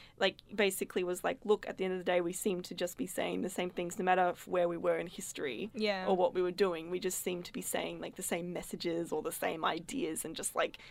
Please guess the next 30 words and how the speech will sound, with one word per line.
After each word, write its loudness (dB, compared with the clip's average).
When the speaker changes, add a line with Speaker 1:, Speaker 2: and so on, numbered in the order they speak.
Speaker 1:
you 4
know, 6
different -2
contexts -4
and -8
stuff." -4
And, 2
like, 4
Speaker 2:
Yeah. -6
Speaker 1:
I 6
mean, 6
it -2
does 4
seem 0
to, -2
I -2
guess, -2
uh, -4
kind 2
of -6
come -4
into -6
this -2
idea 0
that 2
we -2
have -4
this -6
innate -2
need 0